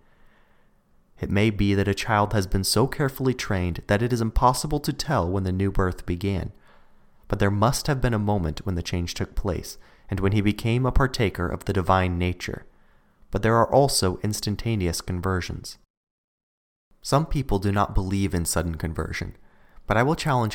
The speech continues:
anyone to show a conversion in the New Testament that was not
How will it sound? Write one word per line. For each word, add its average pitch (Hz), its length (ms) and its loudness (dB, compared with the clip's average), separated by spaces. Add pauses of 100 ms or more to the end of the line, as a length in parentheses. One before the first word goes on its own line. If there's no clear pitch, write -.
anyone 95 440 0
to - 120 -4
show 131 280 2
a 143 60 2
conversion 98 580 -2
in 101 120 -4
the 95 80 -2
New 101 140 -2
Testament - 680 -6
that - 140 -6
was 101 160 -2
not 107 380 0